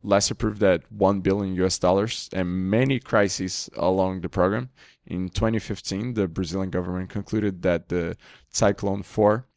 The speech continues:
would not generate the originally expected profits, and so it canceled the program entirely. So the, the maximum I found of it was, uh, a nice picture of the rocket in a hangar, and that's it. So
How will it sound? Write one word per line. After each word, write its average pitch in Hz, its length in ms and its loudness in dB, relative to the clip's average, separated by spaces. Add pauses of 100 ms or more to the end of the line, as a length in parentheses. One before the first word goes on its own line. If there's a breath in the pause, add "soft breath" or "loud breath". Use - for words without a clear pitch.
would 120 220 0
not 135 360 0
generate 87 520 0
the 78 440 -2
originally 87 520 -2
expected 82 640 -4 (180)
profits, - 540 -4 (480 loud breath)
and 90 280 -2
so 123 200 2
it 131 100 2
canceled 131 380 -2
the 113 100 0
program 104 400 0
entirely. 80 520 -2 (100)
So - 220 -2
the, 101 160 2
the 104 180 -6
maximum 120 420 0
I 110 80 0
found 101 480 -2 (220)
of 80 220 0
it 80 160 -2 (100)
was, 82 280 -4
uh, 73 220 -4 (400 soft breath)
a 85 140 -2
nice 90 320 0
picture 95 440 2
of 90 160 2
the 87 100 -4
rocket 82 520 -2
in 80 180 -6
a 78 60 -4
hangar, 87 440 -4 (200)
and 80 260 -4
that's 78 260 0
it. 69 220 -6
So 71 420 -2